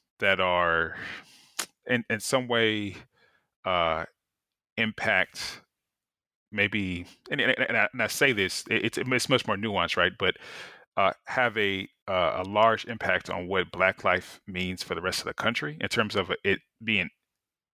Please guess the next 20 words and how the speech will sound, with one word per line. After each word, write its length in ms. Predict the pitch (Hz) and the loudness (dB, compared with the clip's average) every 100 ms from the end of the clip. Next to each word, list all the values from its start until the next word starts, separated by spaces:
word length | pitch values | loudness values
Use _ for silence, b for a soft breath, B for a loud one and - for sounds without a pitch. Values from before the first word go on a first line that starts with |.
| _ | _
exported 540 | - - - 113 90 - | -4 -4 0 0 0 0
out. 320 | 80 78 - - B B B B B _ | -2 -2 -6 -20 B B B B B _
And 240 | 101 101 98 - _ _ _ _ _ _ _ _ _ _ _ _ _ _ _ _ | 0 0 0 -6 _ _ _ _ _ _ _ _ _ _ _ _ _ _ _ _
purely 300 | - 156 139 | 0 2 2
by 200 | 117 95 90 | 2 2 4
that, 260 | 87 85 - _ - | 2 2 -2 _ -6
I 60 | |
mean, 200 | 98 98 | -2 0
like, 160 | 87 90 | 2 2
you 40 | |
know, 100 | 90 | 2
there's 220 | 87 85 - | 2 0 0
so 580 | - - - 110 113 104 | -2 0 2 4 2 0
many 560 | 98 98 92 85 87 - _ - | 0 2 2 2 -2 -8 _ -8
representations 1000 | 110 110 - 95 90 95 - 82 80 - - | 0 0 0 -2 0 0 0 -4 -10 -12 -4
of 320 | 95 87 80 - | -2 -2 -4 -2
Black 280 | 98 95 87 | 0 0 0
L 180 | 87 | 0
A 80 | 87 | 2
life 480 | 82 82 82 - - | 2 0 0 -8 -16